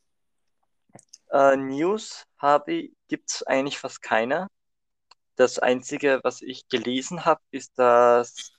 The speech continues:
äh, Kingsley Coman für längere Zeit ausfallen wird, da eine Herz-O P hat.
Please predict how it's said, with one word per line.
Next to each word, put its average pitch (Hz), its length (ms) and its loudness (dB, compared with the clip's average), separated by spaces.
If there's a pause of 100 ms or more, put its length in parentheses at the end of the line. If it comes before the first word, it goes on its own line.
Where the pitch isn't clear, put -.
(120)
äh, 120 160 0
Kingsley - 380 -8
Coman 127 580 0 (1500)
für 127 240 4
längere 135 460 0
Zeit - 260 0
ausfallen 151 500 2
wird, 156 220 2
da 127 100 6
eine 120 160 4
Herz-O 120 360 0
P 165 200 -2
hat. 170 140 0